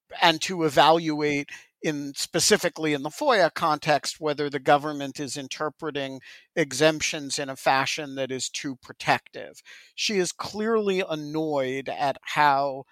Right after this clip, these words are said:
the Justice Department characterized this situation, and she does at one point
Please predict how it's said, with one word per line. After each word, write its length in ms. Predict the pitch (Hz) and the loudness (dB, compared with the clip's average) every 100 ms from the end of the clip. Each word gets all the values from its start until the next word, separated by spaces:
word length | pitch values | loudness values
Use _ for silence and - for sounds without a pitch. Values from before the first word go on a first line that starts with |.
| _ _ - | _ _ -8
the 120 | 147 | -6
Justice 540 | 131 135 - 160 131 | 0 2 0 -4 -6
Department 640 | - 131 151 143 120 131 127 | -6 -6 -2 -2 -4 -14 -8
characterized 1080 | - 190 151 147 165 139 127 127 127 117 - _ | 6 8 8 4 -4 -2 0 0 -2 -8 -10 _
this 560 | 147 123 127 113 - - - | -20 -8 -4 -2 -2 -4 -6
situation, 880 | - 139 - 127 117 120 - 196 202 - - - | -6 -6 -6 -8 -8 -6 -4 -6 -6 -16 -20 -6
and 180 | - 151 | -4 -2
she 200 | - 165 | -4 -2
does 360 | 139 170 170 160 | 4 6 6 2
at 140 | 139 | -4
one 260 | 147 160 165 | -4 -4 -4
point 520 | - 156 151 139 | -8 -8 -6 -8